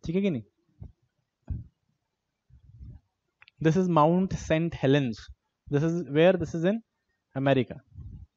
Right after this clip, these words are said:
नॉर्थ अमेरिका, माउंट सेंट हेलेंस। ये देखो again आपको बहुत ऊंची पीक दिख रही है, इतनी कि यहाँ पे आपको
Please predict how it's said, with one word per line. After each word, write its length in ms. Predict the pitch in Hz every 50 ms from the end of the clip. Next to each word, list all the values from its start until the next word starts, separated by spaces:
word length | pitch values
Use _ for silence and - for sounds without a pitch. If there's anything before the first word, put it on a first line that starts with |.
| _ _ _ _ _ _ _ _ _ _ _ _ _ - 143
नॉर्थ 220 | 147 156 151 -
अमेरिका, 340 | 160 156 143 143 135 139 127
माउंट 400 | 127 135 135 139 160 175 180 -
सेंट 320 | - - 170 165 170 165
हेलेंस। 440 | - 147 143 143 131 110 - - - _ _ _ _ _ _ _ -
ये 80 | 147 156
देखो 240 | 165 165 180 170 160
again 280 | 160 175 185 190 196 -
आपको 280 | - 156 151 - 180 160
बहुत 400 | 135 143 151 170 170 - 151 - _ _ -
ऊंची 320 | 175 170 165 - - 185
पीक 220 | 165 - 175 170
दिख 180 | 160 165 - -
रही 80 | 170 170
है, 60 | 170
इतनी 260 | 165 - 180 175 175
कि 60 | 170
यहाँ 200 | 175 160 156 151 -
पे 80 | 160
आपको 380 | 156 151 - - 160 156 160